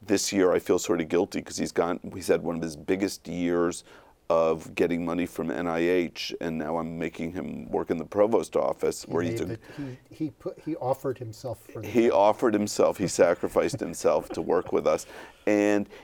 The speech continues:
Speaker 1: you know, he has the respect of people on campus, and he has just jumped into it, you know, both, you know, just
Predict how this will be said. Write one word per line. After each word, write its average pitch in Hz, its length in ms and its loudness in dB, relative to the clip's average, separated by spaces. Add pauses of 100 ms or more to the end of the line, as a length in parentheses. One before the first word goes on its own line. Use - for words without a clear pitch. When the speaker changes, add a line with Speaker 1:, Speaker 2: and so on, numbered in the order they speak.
(120)
Speaker 1:
you 123 80 0
know, 110 120 8
he 120 560 2
has 98 260 2
the 90 100 -8
respect - 540 0
of 110 160 -2
people 95 580 0
on 78 240 -4
campus, 92 800 0 (420)
and 90 240 -2
he 104 200 0
has 92 200 2
just - 380 -10
jumped 98 440 -2
into 90 580 -2
it, 71 220 0
you 90 140 -4
know, 78 300 -2 (240)
both, 95 440 2 (440)
you 95 120 2
know, 82 280 4
just - 460 -8